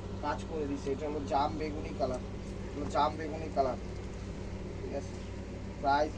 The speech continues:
মাত্র সাতশো টাকা। চ্যানেলটা সাবস্ক্রাইব করেন, লাইক করেন, শেয়ার করেন, Facebook পেজটা ফলো দিয়ে রাখেন নতুন নতুন অফার পাওয়ার জন্য। এটা হলো আঁচলটা, এটা হলো আঁচলটা, ওভারঅলটা এটা।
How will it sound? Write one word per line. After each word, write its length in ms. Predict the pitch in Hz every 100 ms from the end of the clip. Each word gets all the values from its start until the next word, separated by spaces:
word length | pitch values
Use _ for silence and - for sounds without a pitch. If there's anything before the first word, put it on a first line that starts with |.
| 151
মাত্র 280 | 151 - 175 196 220 - - - - -
সাতশো 360 | 160 156 - 147
টাকা। 160 | 143 131 -
চ্যানেলটা 340 | 147 160 165 156
সাবস্ক্রাইব 340 | 156 - 170 165
করেন, 200 | 165 160 151
লাইক 160 | 143 139 -
করেন, 180 | 165 151
শেয়ার 180 | - 156 151
করেন, 220 | - 165 - - - - - -
Facebook 320 | - 160 151 156
পেজটা 240 | 160 156 -
ফলো 160 | 160 151 151
দিয়ে 120 | 156
রাখেন 320 | 160 - 175 185 196 - - -
নতুন 200 | 143 - -
নতুন 180 | - - 151
অফার 180 | 147 156 151
পাওয়ার 160 | 151 147
জন্য। 120 | 147 143
এটা 100 | 156
হলো 100 | 151 156
আঁচলটা, 340 | 165 156 - - - - - -
এটা 100 | 147
হলো 100 | 147 151
আঁচলটা, 360 | 156 170 151 151 - - - - - - - - - - - - -
ওভারঅলটা 440 | 466 311 160 151 156 -
এটা। 160 | -